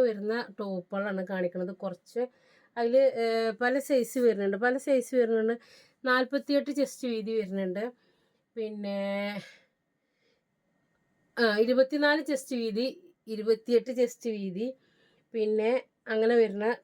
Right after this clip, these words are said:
ടോപ്പുകളാണ്. ഇരുപത്തിയെട്ട് പറഞ്ഞാൽ ത്രിബിൾ എക്സ് എല്ലിൽ വരുന്നുണ്ട്, ഡബിൾ എക്സ് എല്ലിലും വരുന്നുണ്ട്. അപ്പോൾ ഇതിൽ ഏതൊക്കെ കളറുകൾ വെച്ചാൽ ഞാൻ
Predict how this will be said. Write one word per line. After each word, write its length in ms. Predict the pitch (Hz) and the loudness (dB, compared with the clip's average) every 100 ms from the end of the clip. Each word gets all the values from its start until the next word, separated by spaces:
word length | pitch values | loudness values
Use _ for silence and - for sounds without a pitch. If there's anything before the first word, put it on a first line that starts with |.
| - | -4
ടോപ്പുകളാണ്. 600 | 202 175 202 190 190 180 202 | -4 -2 -2 0 0 0 -2
ഇരുപത്തിയെട്ട് 760 | 202 196 220 - 247 226 - 262 269 | -4 0 0 0 0 0 2 2 4
പറഞ്ഞാൽ 320 | 214 208 208 269 - _ _ _ | 2 0 0 -2 -4 _ _ _
ത്രിബിൾ 300 | 220 196 190 | -4 -4 -2
എക്സ് 180 | 214 - 269 | -2 0 2
എല്ലിൽ 160 | 254 269 | 4 4
വരുന്നുണ്ട്, 500 | 240 208 214 214 202 285 202 | 4 2 -4 -2 -2 -4 -2
ഡബിൾ 260 | 196 180 196 | -4 -2 -4
എക്സ് 180 | 208 - 240 | -4 -4 -2
എല്ലിലും 220 | 226 226 214 | 2 2 0
വരുന്നുണ്ട്. 440 | 180 190 180 170 220 - - - _ 220 | -4 -4 -4 -4 -8 -12 -20 -20 _ -6
അപ്പോൾ 260 | 208 247 262 226 | 0 2 2 0
ഇതിൽ 160 | 220 240 214 | 0 2 2
ഏതൊക്കെ 320 | 208 214 277 262 | -2 -4 -4 -2
കളറുകൾ 360 | 240 214 208 214 | -2 -2 -4 -6
വെച്ചാൽ 300 | 214 214 196 247 - _ _ _ _ 214 | -4 -6 -4 -4 -6 _ _ _ _ -6
ഞാൻ 200 | 196 | -4